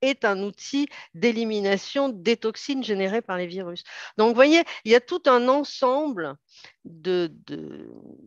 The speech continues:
d'outils qu'on peut utiliser s-, en les choisissant selon les situations, selon les types de, de, d'infections. Euh, mais il y a énormément d'outils et il y a encore une autre grande, euh, un autre grand secteur, c'est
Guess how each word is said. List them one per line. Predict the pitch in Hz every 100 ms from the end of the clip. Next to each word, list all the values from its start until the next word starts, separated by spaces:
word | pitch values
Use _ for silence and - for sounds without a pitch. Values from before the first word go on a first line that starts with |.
| _ -
d'outils | 240 - - 254 294 359
qu'on | 220 220
peut | 262 233
utiliser | 208 - 220 226 208 254 285
s-, | - - - -
en | 202
les | 202
choisissant | 202 226 220 208 - 262 269
selon | - 240 233
les | 214
situations, | 202 - - 180 156 - - 214 247
selon | 240 190 175 185
les | 180 151
types | - - 170 _
de, | 147 143 139 -
de, | 127 120 - - -
d'infections. | 151 139 143 - - 208 226 247 254 233
Euh, | 156 - - -
mais | 196 220 -
il | 202
y | 226
a | 214 -
énormément | 247 262 240 233 233 226 226 196 -
d'outils | 160 170 - 247 277 320 - - -
et | 233 226
il | 196
y | 202
a |
encore | 208 - 240 226 -
une | 202 214
autre | 233 226 -
grande, | 160 175 220 226 208 175
euh, | 170 151 139 127 - _ _ _ -
un | 160
autre | 202 220 180
grand | 175 214
secteur, | - 196 - 208 208 -
c'est | - 254 254